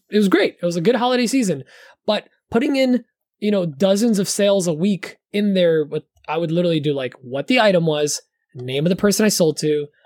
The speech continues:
the amount, if it was a sale, cost, whatever. Like, I have a fairly detailed sheet with only a few details, but it h-, helps me stay organized. I do not do that this year. This year, I simply track the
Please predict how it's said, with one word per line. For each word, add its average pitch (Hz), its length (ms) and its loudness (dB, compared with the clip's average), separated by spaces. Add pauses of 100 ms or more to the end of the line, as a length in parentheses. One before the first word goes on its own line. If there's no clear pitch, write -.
the 147 100 0
amount, 139 440 0
if - 60 -20
it - 40 -12
was 120 100 -10
a 120 40 -10
sale, 156 460 0
cost, 156 260 -10
whatever. 147 260 0
Like, 123 240 -10 (560)
I 165 40 -4
have 151 60 -4
a 143 60 -4
fairly 170 380 2
detailed 143 360 -4
sheet 220 280 0
with 170 140 0 (220)
only 320 180 0
a 190 40 0
few 240 160 2
details, 180 380 0
but 151 120 -2
it 139 140 -4
h-, - 180 -6
helps 170 280 -2
me 151 280 -4
stay - 220 -4
organized. 139 480 -4 (640)
I 185 100 2
do 196 120 4
not 180 180 2
do 160 80 2
that 135 200 -2
this - 180 -6
year. - 120 -14 (160)
This 190 220 2
year, 262 240 2
I 196 80 0
simply 185 560 0 (380)
track 196 480 -2
the 175 200 0